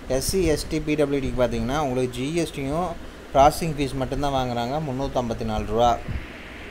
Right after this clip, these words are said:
நண்பர்களே, இந்த பாக்ஸை மறக்காம check பண்ணிக்கோங்க.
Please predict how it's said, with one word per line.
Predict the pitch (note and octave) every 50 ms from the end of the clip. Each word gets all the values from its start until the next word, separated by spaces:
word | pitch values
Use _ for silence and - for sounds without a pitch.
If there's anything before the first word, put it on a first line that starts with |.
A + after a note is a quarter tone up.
| - - - - - - - - - - - - - - - - - -
நண்பர்களே, | D3 D#3 E3 E3 E3+ F3+ E3+ E3+ E3+
இந்த | E3 D3+
பாக்ஸை | C#3 C#3+ C#3+ D3 - E3+ D3+
மறக்காம | D3 C#3 C3+ D3+ C#3+ -
check | - C3+ - -
பண்ணிக்கோங்க. | C#3+ C#3 B2 A#2 A#2 B2 C#3+ F3